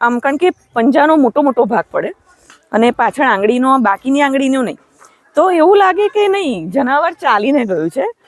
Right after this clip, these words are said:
પણ એ અમારા ભૂપતભાઈ છે. અમુક અમુક જગ્યાએ એડીનો ભાગ, પછી બધા પંજા આપણે કહે ને હગડ, એ ચેક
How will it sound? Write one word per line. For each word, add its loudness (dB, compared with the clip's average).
પણ 0
એ 2
અમારા 2
ભૂપતભાઈ 0
છે. -4
અમુક 2
અમુક 0
જગ્યાએ 2
એડીનો 0
ભાગ, -2
પછી -8
બધા -2
પંજા 2
આપણે 0
કહે -2
ને -4
હગડ, 0
એ 0
ચેક 0